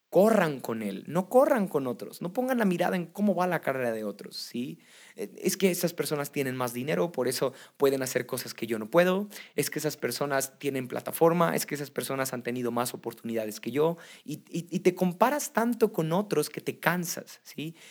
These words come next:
Y de repente tu utopía, tu utopía se vuelve tan humana y tan personal que, que, que,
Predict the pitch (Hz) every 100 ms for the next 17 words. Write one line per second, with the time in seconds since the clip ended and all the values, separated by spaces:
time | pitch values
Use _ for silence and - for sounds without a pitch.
0 | - 170 180 175 175 269 - 208 180 165
1 | 156 214 226 123 131 170 - _ _ _
2 | _ _ - - 170 156 160 175 196 190
3 | 160 185 190 - - 151 147 147 214 208
4 | 196 165 156 151 147 131 139 156 - -
5 | - 123 -